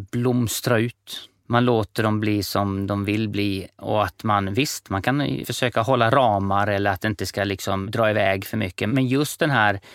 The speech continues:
öppenheten och en tillåtande attityd som förälder tror jag är väldigt god om det är möjligt. Sen finns det säkert personer som växer upp och som blir så stökiga som man måste sätta ganska tajta ramar.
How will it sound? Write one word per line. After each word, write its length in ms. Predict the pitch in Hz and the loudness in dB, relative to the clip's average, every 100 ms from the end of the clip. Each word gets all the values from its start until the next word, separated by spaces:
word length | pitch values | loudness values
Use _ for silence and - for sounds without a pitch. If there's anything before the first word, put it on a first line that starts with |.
| - | -2
öppenheten 840 | 151 - _ 120 113 107 - - 113 | -2 -2 _ -2 0 0 -2 -4 -2
och 280 | 110 120 - | -2 -4 -2
en 200 | 131 123 | -2 -2
tillåtande 920 | - 156 117 110 120 120 123 120 - | 0 0 2 0 0 0 0 -2 -2
attityd 460 | 110 143 - 110 - | -4 -4 -2 -4 -2
som 140 | 113 | -2
förälder 380 | 110 107 101 101 - - - - - | 0 2 2 -2 -6 -20 -20 -18 -2
tror 120 | 135 | 2
jag 100 | 113 | 2
är 40 | 104 | 0
väldigt 560 | 110 127 104 98 107 104 | 2 2 2 -2 -6 -6
god 420 | 117 147 104 - - _ _ - | -2 0 0 -4 -14 _ _ -2
om 460 | 147 123 107 110 | 2 2 2 0
det 220 | 110 107 | 2 2
är 40 | 107 | 2
möjligt. 500 | 113 95 107 - - _ _ - | 2 0 -4 -14 -20 _ _ -2
Sen 140 | 127 | 0
finns 200 | 110 127 | 2 0
det 100 | - | -2
säkert 640 | 110 113 - 131 85 143 | 0 0 -2 -4 -4 -2
personer 380 | - 131 131 120 | -2 0 2 2
som 160 | 113 120 | 0 0
växer 300 | 110 - 117 | -2 -2 -2
upp 220 | 104 - | -2 -4
och 80 | 104 | -4
som 180 | 113 104 | -2 0
blir 420 | 107 107 107 107 | 0 0 -2 -2
så 140 | 131 | -2
stökiga 480 | - 139 107 - 110 | 0 0 0 -2 -2
som 100 | 120 | 0
man 100 | 113 | 0
måste 260 | 113 - 113 | 0 -2 -2
sätta 280 | 127 131 | 0 0
ganska 320 | 120 120 - 107 | 0 -2 -2 -2
tajta 440 | 135 110 - 101 | 0 -2 -2 0
ramar. 380 | 104 92 90 | 0 0 -2